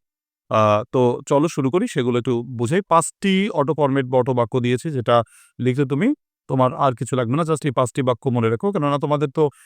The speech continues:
অ্যাডজেক্টিভ দিয়ে বিভিন্ন জায়গায় বিভিন্ন রকমের বাক্য তৈরি করতে হতে পারে। ধরো প্যাসেজ থেকে তৈরি করতে হতে পারে, সেখানে দুটো অ্যাডজেক্টিভ থাকতে পারে। আহ, তোমার, আহ, চেঞ্জিং সেন্টে-, আহ, ওয়ার্ডে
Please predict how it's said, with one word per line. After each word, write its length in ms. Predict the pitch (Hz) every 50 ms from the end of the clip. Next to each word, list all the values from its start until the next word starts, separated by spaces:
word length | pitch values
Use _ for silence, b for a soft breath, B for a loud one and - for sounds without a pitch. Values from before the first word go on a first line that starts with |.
| b b b
অ্যাডজেক্টিভ 380 | _ 135 131 139 147 - 180 160
দিয়ে 180 | 147 165 160
বিভিন্ন 300 | 127 120 131 143 147 147
জায়গায় 220 | 135 147 143 165 170
বিভিন্ন 240 | 160 135 127 123 127
রকমের 240 | 135 117 123 123
বাক্য 240 | 113 113 117 - 123
তৈরি 220 | 110 - 120 113 110
করতে 240 | - 113 101 -
হতে 240 | 131 151 190 - 131
পারে। 220 | 101 101 98 104 107 b b b b b b _ -
ধরো 160 | 127 123 127
প্যাসেজ 380 | 113 - 143 131 117 - 156 135 -
থেকে 240 | - 139 120 135
তৈরি 200 | 117 - 120 120
করতে 220 | 110 - 110 - 123
হতে 200 | 110 110 104 117
পারে, 280 | 104 110 104 107 110
সেখানে 300 | 107 - 120 107 113 117
দুটো 200 | 113 113 113 107
অ্যাডজেক্টিভ 340 | 117 110 104 110 101 - 117
থাকতে 260 | - 117 104 - -
পারে। 240 | 107 110 107 104 101 - _ _ _ _ _ _ _ _ _ _ _
আহ, 280 | 120 110 107 107 104 98 - _ -
তোমার, 440 | 127 120 107 107 107 107 104 98 107
আহ, 120 | 107 104
চেঞ্জিং 440 | 101 - 139 139 143 143 147 147 139
সেন্টে-, 420 | - 139 127 120 110 139 131 143
আহ, 100 | 135 117
ওয়ার্ডে 360 | 110 110 107 123 127 123 120